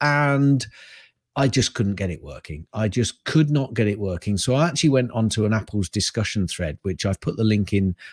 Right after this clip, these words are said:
my little piece, so we could probably pop that into Gaz's link, but I won't do a Gaz's link later 'cause I've just talked about it now. And there was all sorts of complaints and moans and, you know,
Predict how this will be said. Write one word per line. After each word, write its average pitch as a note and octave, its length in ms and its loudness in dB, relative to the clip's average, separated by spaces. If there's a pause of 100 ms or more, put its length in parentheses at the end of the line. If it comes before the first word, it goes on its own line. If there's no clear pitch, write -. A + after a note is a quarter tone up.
(120)
my G2+ 160 4
little F2+ 260 0
piece, F2 380 -2
so F2 100 -4
we F2+ 100 0
could F2 160 -4
probably F#2 340 -2
pop - 260 -8
that E2 160 -10
into E2+ 200 -10
Gaz's E2+ 400 -6
link, E2 320 -8 (120)
but F#2+ 100 -2
I E2+ 60 0
won't F#2 240 0
do F2+ 160 0
a D2 40 -6
Gaz's E2 380 -6
link D#2 240 -8
later D#2 300 -6
'cause - 380 -6 (140)
I've - 120 -20
just - 180 -10
talked - 220 -4
about E2+ 240 -4
it C#2 100 -8
now. G2 280 -2 (640)
And F#3 220 6
there G#3 140 6
was G3+ 160 6 (140)
all G3 260 8
sorts - 480 4
of F#2 300 -2 (260)
complaints G#2+ 880 2
and F#2+ 280 0
moans F#2+ 600 0
and, D#2+ 400 -4
you G2+ 100 -4
know, E2 240 -4